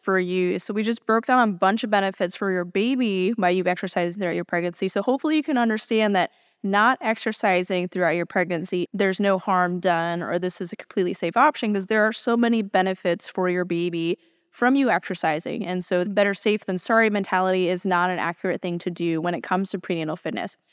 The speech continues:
Some benefits for you is, first, it can delay the onset or even completely omit the occurrence of some prenatal complications.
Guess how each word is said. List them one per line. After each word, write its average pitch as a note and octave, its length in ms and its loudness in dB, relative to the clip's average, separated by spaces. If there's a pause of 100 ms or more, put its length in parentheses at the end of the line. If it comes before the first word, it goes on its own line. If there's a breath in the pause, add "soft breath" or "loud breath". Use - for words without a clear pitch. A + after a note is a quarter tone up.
(160)
Some A3+ 180 2
benefits B3+ 400 2
for B3+ 140 -2
you F#4 200 4
is, A#3+ 220 4
first, A#3+ 300 0
it G3+ 100 -4
can A#3 140 -2
delay G3+ 340 0
the G3+ 140 -4
onset B3 500 2
or G3 240 0
even G#3 340 0
completely G#3 560 -2
omit F#3 420 0
the F3+ 320 -2
occurrence G#3+ 600 0
of F#3+ 180 0
some G3 160 -2
prenatal F#3+ 320 -2
complications. F3+ 840 -4